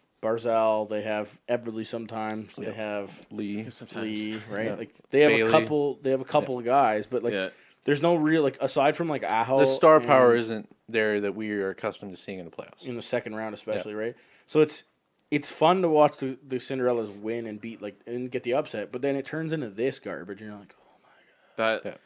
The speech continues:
Speaker 3: the last game between
Speaker 1: They
Speaker 3: game
Speaker 1: kinda pointed this out on Overdrive. Um, I think it was, like, Monday or Tuesday. This Carolina Islander series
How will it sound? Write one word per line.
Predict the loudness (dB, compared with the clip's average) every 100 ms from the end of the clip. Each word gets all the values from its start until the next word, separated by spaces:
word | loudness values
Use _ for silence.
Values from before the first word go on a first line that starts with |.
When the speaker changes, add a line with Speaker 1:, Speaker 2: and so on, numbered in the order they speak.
| _ _
Speaker 3:
the | 0 2
last | 4 2 2
game | -4 -6 -6
between | -8 -10 -10 -2 2
Speaker 1:
They | 4
Speaker 3:
game |
Speaker 1:
kinda | 4 4 2
pointed | 0 0 -2
this | -2 0
out | 0
on | 0
Overdrive. | -4 -6 -2 2 2 0 -6 _ _ _ _ _ _ _ -12
Um, | -10 -10 -10 -12 -12 -14 -16 -18 _ _ _ _
I | -16
think | -12
it | -10
was, | -10
like, | -10
Monday | -10 -8
or | -8
Tuesday. | -10 -8 -6 -8 -10 _ _ _ _ _ _ _ _ _ _ -20
This | -2 0 0 -6 0
Carolina | 2 4 2 -2 -4 -6 -6
Islander | -6 -4 -6
series | -6 -6 -4 -6 -10